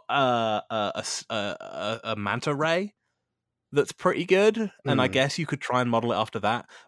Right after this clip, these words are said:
Speaker 1: But then the wings, like, the way, the reason the manta ray works is because the man-, the, like, it doesn't need, I don't know, the ray sides feel different to wings to me, but maybe it'd be possible. I just don't, I just don't see it.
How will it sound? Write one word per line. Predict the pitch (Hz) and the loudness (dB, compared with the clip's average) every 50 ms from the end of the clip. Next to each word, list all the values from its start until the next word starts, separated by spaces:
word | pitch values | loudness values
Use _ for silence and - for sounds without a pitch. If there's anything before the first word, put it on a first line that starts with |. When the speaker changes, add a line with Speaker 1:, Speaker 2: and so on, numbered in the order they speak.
| _ | _
Speaker 1:
But | - 113 - | -2 0 2
then | 131 139 143 139 | 2 2 4 2
the | 131 | 2
wings, | 120 127 127 127 123 123 117 110 104 - - - - | 2 2 2 2 2 2 0 -2 -2 -6 -10 -10 -6
like, | - 117 110 104 _ | -2 -2 -2 -2 _
the | - 117 | -4 0
way, | 110 131 143 | 2 2 2
the | 131 - 123 | 0 0 -2
reason | 120 151 151 123 113 | -2 0 0 -2 -2
the | 98 95 | -4 -2
manta | 101 117 143 131 113 87 | -2 -2 -2 -2 -4 -6
ray | 82 82 | -6 -6
works | 80 80 80 82 - - - | -6 -8 -8 -8 -10 -10 -14
is | 101 - | -18 -14
because | - 104 - - 98 82 - _ | -12 -10 -8 -6 -6 -8 -8 _
the | - 92 | -8 -6
man-, | 95 101 110 120 113 - _ | -4 -4 -4 -4 -4 -8 _
the, | 117 110 101 98 92 92 87 78 _ _ _ _ _ _ - | -2 0 0 0 0 0 -4 -6 _ _ _ _ _ _ -10
like, | 104 104 101 | -8 -8 -8
it | - 123 | -8 -8
doesn't | 120 113 120 113 - | -8 -6 -6 -6 -6
need, | 117 110 104 101 95 - - - _ _ _ _ _ _ _ _ _ _ _ _ - - _ _ _ _ _ _ _ _ _ _ _ _ _ _ _ _ _ _ _ _ _ _ _ _ _ _ - - - - | -6 -6 -6 -8 -10 -14 -18 -20 _ _ _ _ _ _ _ _ _ _ _ _ -20 -20 _ _ _ _ _ _ _ _ _ _ _ _ _ _ _ _ _ _ _ _ _ _ _ _ _ _ -20 -14 -8 -4
I | 127 | -2
don't | 135 135 | 0 2
know, | 131 117 104 | 2 2 2
the | 104 110 113 120 113 113 117 113 107 | 0 -2 0 2 4 4 4 2 0
ray | 151 147 123 117 120 120 117 113 110 107 | -4 0 4 6 6 6 6 6 4 2
sides | - - - 98 95 92 90 - - | 0 0 0 2 2 2 0 -2 -6
feel | - 107 104 98 | -6 -4 -4 -2
different | 92 101 92 - 101 92 85 | -2 -4 -6 -6 -8 -10 -8
to | - 92 | -6 -4
wings | 92 92 87 87 85 - | -4 -4 -4 -6 -8 -10
to | - 92 | -10 -10
me, | 87 82 85 90 | -8 -8 -8 -6
but | - - | -6 -4
maybe | - 214 247 240 208 104 | 0 2 2 2 2 0
it'd | 87 - - | -2 -2 -6
be | - 98 | -10 -10
possible. | - 87 80 - - 78 82 90 95 | -10 -10 -10 -10 -10 -8 -4 -2 0
I | 98 104 | 0 0
just | 90 98 92 - - | -2 -4 -6 -6 -6
don't, | 104 92 87 85 - - | -4 -4 -6 -6 -8 -6
I | 98 104 | -4 -4
just | 95 87 - | -4 -6 -8
don't | - 92 78 - | -8 -8 -8 -10
see | - - 82 | -12 -14 -14
it. | 82 85 - | -14 -14 -16